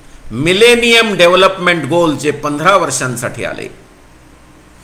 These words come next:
एमडीजीज, कोफी अन्नान यांच्या काळातले,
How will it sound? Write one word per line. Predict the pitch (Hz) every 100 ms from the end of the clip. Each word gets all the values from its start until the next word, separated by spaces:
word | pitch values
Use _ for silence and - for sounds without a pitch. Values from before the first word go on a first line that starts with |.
| - - - - - - - - - _ - - - - - - - -
एमडीजीज, | 151 175 185 139 147 98 - - - - - - - - - - - - - - - - - - - - - - - - - - - - - - - - - - - - - - - - - - - - - - - - - - - -
कोफी | - 175 214 202
अन्नान | 180 180 196 175 139
यांच्या | 143 139 147
काळातले, | 120 120 113 -